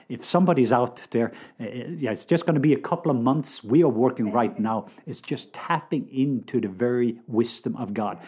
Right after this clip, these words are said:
that is also connected to when am I supposed to be a lamb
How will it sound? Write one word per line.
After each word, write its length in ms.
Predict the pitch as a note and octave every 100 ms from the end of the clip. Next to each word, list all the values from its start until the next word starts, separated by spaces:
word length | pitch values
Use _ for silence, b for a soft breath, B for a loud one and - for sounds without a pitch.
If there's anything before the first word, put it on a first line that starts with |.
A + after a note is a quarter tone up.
| B -
that 120 | A#2+
is 140 | G#2+
also 540 | - D3 E3 D#3 - E3
connected 560 | - B2+ C3+ - A#2
to 100 | B2
when 240 | G2+ B2 C#3
am 140 | B2
I 60 | A2+
supposed 400 | A#2 - A#2+ A#2
to 60 |
be 140 | G#2+ A2+
a 40 |
lamb 240 | G#2+ A#2+